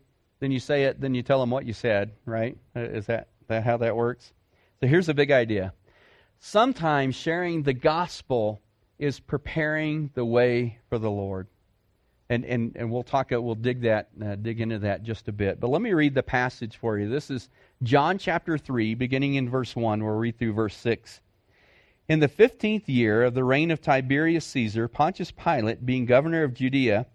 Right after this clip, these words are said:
and Herod being tetrarch of Galilee, and his brother Philip, tetrarch of the region of Iturea and Trachon-, wow, Trachonitis." I,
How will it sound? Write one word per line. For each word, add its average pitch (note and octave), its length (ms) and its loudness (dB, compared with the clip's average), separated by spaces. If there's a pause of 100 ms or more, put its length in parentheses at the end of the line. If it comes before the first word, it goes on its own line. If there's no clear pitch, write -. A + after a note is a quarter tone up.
(260)
and D3 140 2
Herod C#3 440 2
being C#3 200 0
tetrarch C#3+ 580 2
of B2 140 -2
Galilee, B2+ 640 4 (360)
and D3+ 140 0
his C#3 100 0
brother D3+ 300 6
Philip, F3 460 2
tetrarch D3+ 500 2
of C3 120 0
the B2+ 80 -2
region C#3+ 500 -2
of B2+ 260 -2
Iturea B2 640 -2 (760)
and B2 160 0
Trachon-, C#3 540 0 (320)
wow, F#2+ 220 -4
Trachonitis." A2+ 800 -2
I, A#2 140 -2